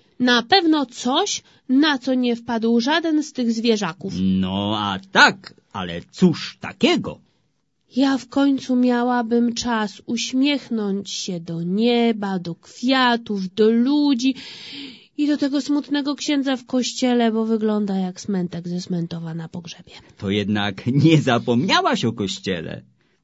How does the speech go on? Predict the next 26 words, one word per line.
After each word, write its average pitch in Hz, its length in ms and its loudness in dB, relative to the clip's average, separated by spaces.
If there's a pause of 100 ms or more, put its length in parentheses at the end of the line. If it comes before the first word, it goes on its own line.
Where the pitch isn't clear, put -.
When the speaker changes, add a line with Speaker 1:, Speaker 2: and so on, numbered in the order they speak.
(200)
Speaker 1:
Jak 494 320 2 (200)
mogłeś 427 400 2 (340)
w 339 120 -2
ogóle 392 340 4
pomyśleć, 359 840 2 (320)
że 302 180 2
ja 349 200 6
bym 339 180 6
zapomniała? 220 880 0 (560)
Ja? 294 380 6 (720)
Panienka 320 720 6
Bielanka? 247 720 4 (920)
To 240 100 0
jest 220 300 4
obraza. 240 720 4 (720)
Nie 349 220 8
jestem 254 420 4
jakaś 214 500 2
wrona 349 520 4
zagapiona, 196 800 0
żona 202 400 2
ślepowrona. 202 880 0
Speaker 2:
No, 120 460 0
no, 107 120 -2
przepraszam, 120 800 0
żartowałem, 127 840 2